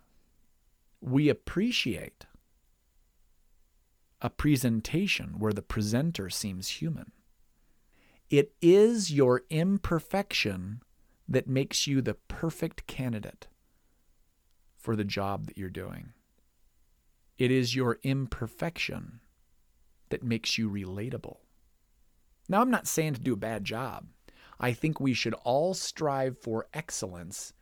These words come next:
and we should also throw our arms wide open to the world and say, "Here I am in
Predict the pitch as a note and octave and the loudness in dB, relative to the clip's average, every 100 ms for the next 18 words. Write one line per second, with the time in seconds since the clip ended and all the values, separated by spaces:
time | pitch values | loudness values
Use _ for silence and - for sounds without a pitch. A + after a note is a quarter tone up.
0 | _ _ - - E3 F3 F3+ F3 F3 - | _ _ -20 -6 0 2 4 4 4 6
1 | F3 A#3+ B3 B3+ A#3 - G3+ G3+ G3+ F#3 | 6 6 6 4 4 2 6 8 10 10
2 | D3+ D#3 D#3+ E3 F3+ F#3+ F#3+ E3 A#2 A2+ | 10 8 6 6 6 0 -2 -2 -4 0
3 | B2+ D#3+ G3 G3 F#3 - F3 F3 A2 G#2+ | 0 0 0 0 -2 0 -2 -2 -6 -4
4 | G#2+ A#2 D3+ E3+ G#2 - - _ _ _ | -4 -2 -2 -2 -4 -10 -20 _ _ _
5 | _ _ A#2 A2+ - A2+ A2+ G2+ - _ | _ _ -2 -2 0 0 0 -4 -16 _
6 | _ - B2+ C3+ F#3+ D3+ F2 F2+ C#3 E3+ | _ -4 0 2 2 -2 -6 -8 -10 -12
7 | _ _ _ _ _ _ - | _ _ _ _ _ _ -4